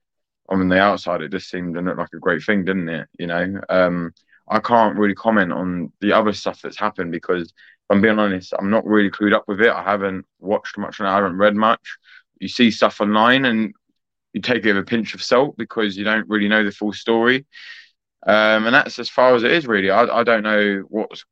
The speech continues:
I don't know what the update is, and I don't know how it's going on right now. I have absolutely no idea, but, um, but yeah, that's, that's as far as I stand on it. I mean, a lot of people I liked and a lot of people I know said good things, so,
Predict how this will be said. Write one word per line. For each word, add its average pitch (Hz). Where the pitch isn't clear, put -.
I -
don't 104
know 104
what 101
the 98
update 107
is, 101
and 104
I 92
don't 90
know 82
how 95
it's -
going 98
on 98
right 92
now. 101
I 101
have 101
absolutely 107
no 98
idea, 92
but, 92
um, 90
but 104
yeah, 117
that's, 113
that's 110
as 104
far 101
as 90
I 90
stand 120
on 90
it. 78
I 80
mean, 90
a 90
lot 92
of -
people 90
I 90
liked 98
and 87
a -
lot 101
of -
people 92
I 92
know 92
said -
good 90
things, 90
so, 87